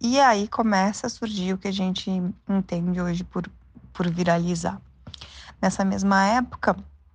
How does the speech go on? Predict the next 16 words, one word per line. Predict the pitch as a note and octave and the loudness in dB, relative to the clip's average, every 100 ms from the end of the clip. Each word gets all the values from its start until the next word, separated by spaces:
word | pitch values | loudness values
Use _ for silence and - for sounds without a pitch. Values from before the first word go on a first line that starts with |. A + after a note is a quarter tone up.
| - | -6
o | - G#3 | 0 2
YouTube | G#3 - A3+ G3+ A3 - - - - | 0 0 0 0 -2 -4 -16 -10 0
é | G3+ | 2
mais | G#3+ F#3+ F#3+ | 4 2 0
utilizado | - A3 A#3 G#3 B3 B3+ A3+ A3+ - | -4 -4 2 4 4 2 0 -2 -2
e | A#3+ | 0
também, | - C4+ A#3 G3 A3 B3 - | 2 2 4 2 0 -4 -8
através | G3+ G3 F#3+ F#3 F#3 F#3 | -2 0 2 2 2 0
dele, | F3 F3+ F#3 G#3+ - - - - G#3 | 0 2 0 -2 -10 -20 -20 -6 0
existem | G3 G3 - A3 | 0 0 0 0
vídeos | G3+ G3+ G#3 G#3 | 0 0 -2 -4
que | G#3+ | -6
são | - G#3 | -4 -2
repassados | G#3 A3 - A3+ - - G#3 G3 F#3 F#3+ G3 G3 - | 0 0 0 -2 0 2 4 4 2 -2 -2 -4 -6
por | - G3 | -4 0
e-mail | F3+ F3 F#3+ G#3+ G#3+ G#3 G#3+ | 2 2 2 2 2 2 2